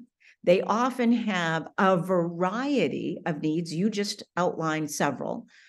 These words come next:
There may be transportation, there may be housing, it may be food insecurity, there may be mental health or substance use disorder treatment.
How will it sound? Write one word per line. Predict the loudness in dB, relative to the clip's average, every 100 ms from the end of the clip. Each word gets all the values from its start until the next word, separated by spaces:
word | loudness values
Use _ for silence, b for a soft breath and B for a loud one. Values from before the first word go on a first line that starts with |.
| b _
There | 0 2
may | 2 2 2
be | 0 -6
transportation, | -4 -4 -4 -6 -8 -2 -2 -2 -2
there | 0 0
may | 0
be | -2 -4
housing, | -4 0 0 2 0 -2
it | -2
may | 0 0
be | -2 -4
food | -2 0
insecurity, | 0 -4 -12 -20 _ -2 0 0 0
there | -2
may | -2 -2
be | -2
mental | -4 -4 -4
health | -2 -2 -2
or | -6
substance | -4 -4 -2 -4 -4
use | -6
disorder | -8 -8 -6 -6
treatment. | -4 -4 -4 -6 -8